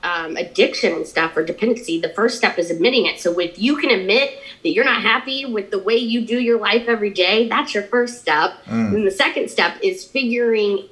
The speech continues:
Speaker 1: out. And again, I like to do that working from backwards. I started, one of the biggest things too is I always did goals. I had to do goals in my career. But what I changed is how I write my goals. One of the biggest things I will say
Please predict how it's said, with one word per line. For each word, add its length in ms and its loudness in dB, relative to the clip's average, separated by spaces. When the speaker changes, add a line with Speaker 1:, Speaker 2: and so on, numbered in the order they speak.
Speaker 1:
out. 360 0
And 120 -4
again, 280 -4
I 140 -2
like 240 -4
to 140 -20
do 160 -4
that 260 0
working 400 0
from 220 -2
backwards. 440 0
I 460 0
started, 520 0
one 240 0
of 80 -2
the 80 4
biggest 260 0
things 220 0
too 180 0
is 240 0
I 140 4
always 340 0
did 220 -4
goals. 320 2
I 60 0
had 260 -2
to 40 -20
do 40 -10
goals 300 2
in 80 4
my 140 2
career. 720 0
But 160 2
what 120 4
I 240 0
changed 420 0
is 160 0
how 140 4
I 160 2
write 260 2
my 140 2
goals. 360 0
One 160 2
of 60 0
the 80 -4
biggest 340 0
things 360 -2
I 120 0
will 140 -6
say 380 -2